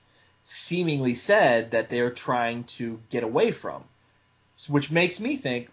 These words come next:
well, is a third option that Rory in the Ragman suit is just gonna be a straight vigilante.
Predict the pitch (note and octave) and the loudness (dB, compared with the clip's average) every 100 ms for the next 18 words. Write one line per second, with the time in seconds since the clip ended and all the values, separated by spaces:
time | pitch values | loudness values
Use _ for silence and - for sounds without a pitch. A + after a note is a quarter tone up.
0 | - D3 C3 - D#3 D3 B2+ - F#3 B3 | -6 -2 -2 -2 -2 0 -2 0 2 4
1 | E3+ A#2+ A#2+ C3+ A#2+ A2+ A2+ - C#3 - | 4 2 0 -4 -4 -2 -4 -6 -16 -16
2 | _ C#3+ C#3+ F#3+ G3 E3 C#3 C3+ C3 F3 | _ -2 2 2 4 2 2 -2 2 2
3 | G#3+ D3 A#2+ - C3 B2+ C3 B2+ C#3 C#3+ | 2 -2 -4 -4 -6 -4 -4 -4 -4 -4
4 | E3+ D#3 C#3 B2+ B2 - - C#3 C#3+ C3 | -2 -2 -2 -2 -2 -4 -2 -2 -2 -2
5 | C3+ C3 A#2+ A2 A2 - | -4 -2 -2 -2 -6 -18